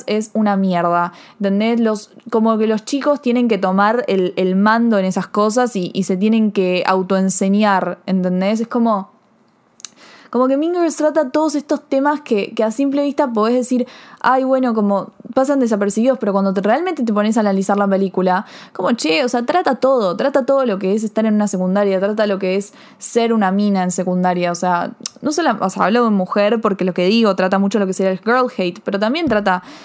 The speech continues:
o sea, lo, lo que todos pasamos es llegar a la secundaria y, y, y sentir inseguridad, querer pertenecer a algo, sentir que, que necesitas la aprobación de todos, eh, cómo vas cambiando, lo que dije, sos súper influenciable a todo lo que está pasando alrededor tuyo,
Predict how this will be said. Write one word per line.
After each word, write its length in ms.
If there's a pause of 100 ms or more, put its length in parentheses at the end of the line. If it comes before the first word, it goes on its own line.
(180)
o 80
sea, 180
lo, 140
lo 400
que 80
todos 160
pasamos 680
es 240 (120)
llegar 180
a 20
la 120
secundaria 580
y, 140
y, 500 (440)
y 260
sentir 280
inseguridad, 720
querer 240
pertenecer 540
a 180
algo, 460
sentir 440
que, 300
que 120
necesitas 600
la 60
aprobación 520
de 80
todos, 720 (280)
eh, 520
cómo 280
vas 180
cambiando, 440
lo 80
que 80
dije, 200
sos 160
súper 260
influenciable 840
a 100
todo 140
lo 80
que 40
está 180
pasando 280
alrededor 460
tuyo, 500